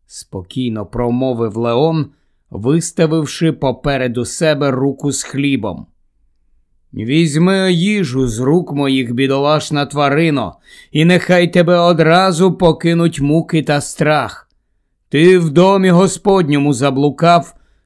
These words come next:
тому не пропадеш у порожнечі». Настя відірвалася від спини та поглянула, до кого він це говорив.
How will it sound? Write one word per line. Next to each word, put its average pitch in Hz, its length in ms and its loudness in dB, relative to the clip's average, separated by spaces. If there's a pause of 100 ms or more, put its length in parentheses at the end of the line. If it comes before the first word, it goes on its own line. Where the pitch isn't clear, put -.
(140)
тому 151 360 0
не 160 140 0
пропадеш 160 760 -2
у 123 80 -4
порожнечі». 131 1000 -4 (1000)
Настя 113 560 -8
відірвалася 143 800 -2
від 135 180 -4
спини 143 560 -4 (340)
та 156 140 0
поглянула, 143 800 2
до 135 200 0
кого 180 400 2
він 165 220 2
це 180 220 2
говорив. 165 600 2